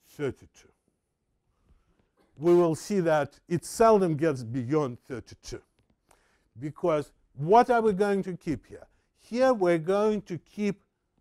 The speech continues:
things singletons. Here we're going to be, keep guys who won or had one victory. Here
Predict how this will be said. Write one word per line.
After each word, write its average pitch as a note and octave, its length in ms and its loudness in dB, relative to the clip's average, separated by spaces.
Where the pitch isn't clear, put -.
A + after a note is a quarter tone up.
things A#3 760 0
singletons. F#3+ 880 2
Here C4 520 -4
we're D#3+ 260 -2
going A3 400 0
to G#3+ 120 -10
be, F3+ 240 -8
keep B2 360 -8
guys G3 500 -2
who F#3+ 80 -6
won F3 800 2
or C#3 220 -4
had F#3 320 2
one F3+ 360 2
victory. D#3+ 580 -4
Here A3+ 460 0